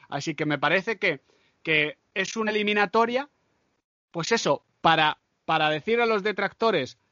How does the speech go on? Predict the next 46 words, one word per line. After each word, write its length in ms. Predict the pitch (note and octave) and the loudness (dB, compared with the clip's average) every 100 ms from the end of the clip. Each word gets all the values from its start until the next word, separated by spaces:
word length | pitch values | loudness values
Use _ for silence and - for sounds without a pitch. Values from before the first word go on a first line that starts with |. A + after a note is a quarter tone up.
| _ | _
"Mira 320 | D3+ G3+ G#3+ | 0 4 4
qué 140 | - G#3 | 2 2
bueno 280 | F#3+ G3 F#3 | 2 2 0
es 120 | - | -4
Pep, 260 | G#3+ F#3+ - - _ _ | -6 -6 -6 -20 _ _
que 160 | - E3 | 0 2
no 120 | F3 | 4
es 140 | G3+ G#3 | 2 0
ese 240 | F#3 F#3 | -4 -4
talibán 600 | F3 E3+ E3+ F3 F#3 C#3 | 0 0 2 4 4 2
que 120 | A#2 D3 | -8 -10
vosotros 440 | C#3+ F#3 F3+ E3+ | -8 -10 -10 -12
pintáis, 720 | - D#3 C#3+ F#3 F#3+ D#3 - _ _ | -6 -6 -2 2 2 0 -4 _ _
ni 100 | C#3+ | -10
ese 140 | E3 F#3+ | -8 -8
entrenador 540 | F3 E3+ D#3+ E3 F#3 | -8 -2 0 2 0
que 100 | D#3+ | -4
solo 240 | - F3 E3 | -6 -6 -4
tiene 160 | E3+ | -4
un 120 | D#3+ | -6
plan 280 | C#3 F3+ F3 | -2 0 0
que 80 | D3+ | -2
vosotros 400 | C3+ E3 E3 D#3 | -8 -8 -12 -12
pintáis", 680 | D3+ C#3 D3 E3+ F#3+ B3+ _ _ _ _ - | -8 -6 0 0 0 -4 _ _ _ _ -14
pintáis 320 | C3+ C3 D3 | -12 -6 -4
porque 220 | D#3 D3 | -4 -6
os 100 | C3+ | -6
interesa, 400 | C3 B2 D3+ C3+ | -8 -6 -6 -6
porque 220 | B2 A#2 | -8 -10
es 100 | B2 | -8
que 80 | C3 | -2
nadie 240 | C3+ C#3 | 0 2
puede 240 | C3 C3+ C3 | 0 -2 -2
defender 380 | B2+ B2+ B2+ C#3+ | -4 -4 -4 -4
eso, 320 | D#3 F3+ A3+ _ - D#3 | -2 -4 -4 _ -20 -10
y 80 | C#3+ | -2
luego 280 | E3 G3 G#3 | 2 4 4
decirle 540 | F#3+ A3 A#3 G3 C3 | 2 2 0 0 -2
a 120 | - C#3 | -4 -6
los, 180 | C3 | -4
a, 200 | C#3 C3 - - | -4 -6 -6 -8
a, 160 | C3+ B2 | -6 -6
a 100 | C3+ | -6
los 180 | B2+ | -8
seguidores 480 | - C3 C#3 F#3 F3+ - - | -6 -4 2 2 2 -4 -10
acérrimos 760 | - D3 F#3+ A3 G3+ D#3+ C3+ - | -2 0 2 4 4 2 0 -6